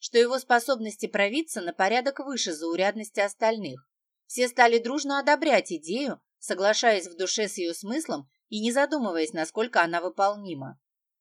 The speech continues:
Но Сталин, как и множество раз до и после этого, показал свои слабые прогностические способности. Прогноз и задача, сформулированные Сталиным, были абсолютно нереальными. Это стало ясно уже скоро, когда в апреле тысяча девятьсот сорок второго года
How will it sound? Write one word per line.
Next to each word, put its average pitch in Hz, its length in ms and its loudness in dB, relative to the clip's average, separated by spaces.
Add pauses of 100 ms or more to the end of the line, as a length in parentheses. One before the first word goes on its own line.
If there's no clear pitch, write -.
(140)
Но 233 180 0
Сталин, 285 420 4
как 247 220 4
и - 20 -2
множество 262 600 -2
раз 262 260 2
до 240 200 -2
и - 160 -6
после 226 460 -2
этого, 180 460 -2 (260)
показал 226 460 6
свои 220 240 2
слабые 247 420 2
прогностические 196 920 -6
способности. 160 920 -6 (480)
Прогноз 233 480 4
и 330 40 -6
задача, 254 500 0
сформулированные 220 920 -2
Сталиным, 160 600 -2
были 226 200 0
абсолютно 277 600 0
нереальными. 156 840 -2 (440)
Это 254 260 2
стало 262 280 2
ясно 269 500 0
уже 226 200 -6
скоро, 226 400 -2
когда 180 320 2
в 208 40 2
апреле 226 400 0
тысяча 240 420 -12
девятьсот 208 440 -6
сорок 226 220 -4
второго 208 460 -2
года 226 400 -2